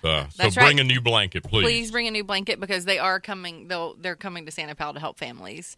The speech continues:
Speaker 1: Yeah.
Speaker 2: Or a new toy. If you'd like to bring a new toy, that would work as well.
Speaker 1: Okay.
Speaker 2: Mm-hmm.
Speaker 1: And that's on Brookside Camp Road, easy to find, and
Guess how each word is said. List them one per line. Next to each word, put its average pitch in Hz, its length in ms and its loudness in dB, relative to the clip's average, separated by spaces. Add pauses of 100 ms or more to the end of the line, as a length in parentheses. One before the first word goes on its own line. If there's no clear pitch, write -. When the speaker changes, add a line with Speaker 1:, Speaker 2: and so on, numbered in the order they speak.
(120)
Speaker 1:
Yeah. 135 180 -2
Speaker 2:
Or 247 160 4
a 262 40 2
new 254 140 -2
toy. 196 380 -4
If - 160 -8
you'd 196 140 -4
like 190 180 0
to 214 100 -6
bring 196 200 -6
a 202 40 -6
new 208 140 -4
toy, 175 400 -4 (140)
that 180 280 0
would 190 100 -8
work 185 260 -6
as 175 140 -10
well. - 240 -14 (160)
Speaker 1:
Okay. 78 460 4
Speaker 2:
Mm-hmm. - 240 -12
Speaker 1:
And 120 120 8
that's 135 180 6
on 135 180 4
Brookside 120 480 2
Camp 117 280 2
Road, 107 260 4
easy 110 300 2
to 107 80 0
find, 98 420 4
and 87 140 -2